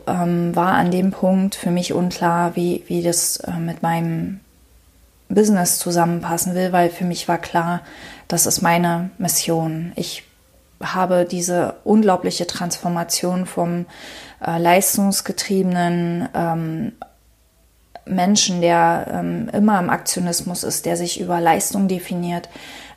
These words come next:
ähm, zu einem sehr ruhigen, gelassenen Menschen, der bei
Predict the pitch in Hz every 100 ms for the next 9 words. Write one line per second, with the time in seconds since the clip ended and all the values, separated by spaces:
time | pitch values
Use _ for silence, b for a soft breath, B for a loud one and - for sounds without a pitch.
0 | - 170 170 170 170 170 - - - -
1 | 175 175 175 175 175 180 190 190 185 185
2 | - 190 190 196 185 185 180 175 175 -
3 | 180 170 170 175 - 190 170 170 170 170
4 | 175 - -